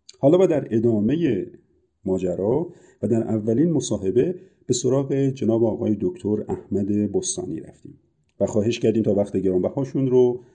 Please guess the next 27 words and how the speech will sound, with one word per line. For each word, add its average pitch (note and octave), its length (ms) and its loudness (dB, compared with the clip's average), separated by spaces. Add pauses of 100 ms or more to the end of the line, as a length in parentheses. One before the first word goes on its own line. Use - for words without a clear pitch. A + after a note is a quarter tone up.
(180)
در F2+ 120 -4
اختیار F2+ 300 -2
ما D#2+ 120 -6
بذارن. - 280 -16 (1300)
قبل D#3 200 -2
از A#2+ 280 -2
شروع G2 320 -2
گفتگو G#2+ 580 -2
مختصراً B2 640 -2
بیوگرافی G2+ 600 -4
ایشون G2+ 300 -2
رو F#2+ 80 0
بگم. - 260 -12 (440)
دکتر G2+ 240 0
بستانی F#2 500 -2
در G#2 180 -2
سال F2+ 320 -4
هزار F2 360 -2
سیصد - 300 -8
و E2+ 40 -10
پنجاه E2 420 -8
و - 40 -6
هفت A#2 220 -8 (380)
در F#2 120 -4
خرمشهر F#2 680 -2 (120)
متولد D#2 460 -8
شدند. - 440 -18